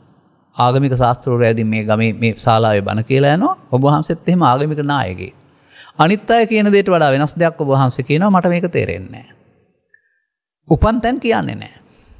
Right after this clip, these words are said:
උත්තරේ හොඳට පාඩම් කරගන්න.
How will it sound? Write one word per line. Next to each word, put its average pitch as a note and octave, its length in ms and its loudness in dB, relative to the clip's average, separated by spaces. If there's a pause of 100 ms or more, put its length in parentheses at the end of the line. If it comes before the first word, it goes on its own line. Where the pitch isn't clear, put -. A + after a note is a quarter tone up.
(1300)
උත්තරේ D3 400 0 (1000)
හොඳට C#3+ 300 2
පාඩම් G2+ 280 -2
කරගන්න. F#2 380 -12